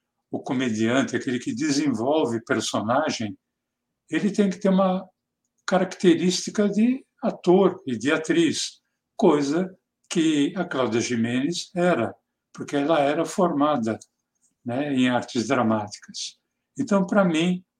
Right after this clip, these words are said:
ela era ambas as coisas. Ela era humorista, porque ela desenvolvia muito bem qualquer tipo de humor, e ela era uma excelente comediante, principalmente porque ela era uma excelen-,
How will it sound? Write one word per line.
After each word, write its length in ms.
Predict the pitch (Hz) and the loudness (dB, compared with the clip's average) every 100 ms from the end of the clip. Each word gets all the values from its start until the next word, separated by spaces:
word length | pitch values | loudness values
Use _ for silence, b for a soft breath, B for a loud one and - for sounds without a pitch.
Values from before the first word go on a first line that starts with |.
| _ | _
ela 260 | - 156 160 | -4 0 2
era 400 | 143 143 151 151 _ _ _ - | 2 0 -2 -6 _ _ _ -2
ambas 340 | 160 180 131 | 0 2 0
as 140 | 107 98 | -2 -4
coisas. 640 | - 110 95 - - - _ _ _ | -2 -2 -2 -14 -16 -16 _ _ _
Ela 240 | - 113 110 | -6 -2 -2
era 220 | 110 123 | -2 -2
humorista, 680 | 120 127 113 135 - - 220 220 _ _ _ _ _ _ _ _ | 0 0 0 0 -2 0 0 0 _ _ _ _ _ _ _ _
porque 240 | 156 - 120 | -8 -6 -6
ela 100 | 127 | -6
desenvolvia 800 | 123 117 139 123 135 107 131 | -2 0 2 2 0 0 -2
muito 340 | 127 156 - - | -2 -4 -6 -4
bem 360 | 120 123 113 - _ _ _ _ | 0 2 0 -4 _ _ _ _
qualquer 440 | - 131 190 180 - | -2 0 0 -2 0
tipo 420 | - 220 - 131 | 4 4 4 -4
de 160 | 104 120 | 0 0
humor, 480 | 120 117 139 185 - _ B - _ _ - | 0 2 0 0 -8 _ B -20 _ _ 2
e 100 | 254 | 4
ela 200 | 185 147 | 6 4
era 160 | 135 143 | 2 4
uma 360 | 139 127 - | 2 2 0
excelente 680 | 143 - 147 123 151 170 - | -2 -2 -2 0 0 0 -4
comediante, 840 | 156 139 127 110 123 143 147 180 - _ _ _ | 0 2 4 2 2 2 -2 -12 -16 _ _ _
principalmente 680 | - 226 220 - 143 127 135 | 0 4 4 2 2 2 -2
porque 240 | - 156 160 | -4 -4 -2
ela 220 | 151 139 | 0 2
era 320 | 127 131 143 - _ _ | 2 2 0 -4 _ _
uma 280 | 170 165 170 | -2 -2 0
excelen-, 640 | 147 - 202 135 139 156 | -2 0 0 4 2 2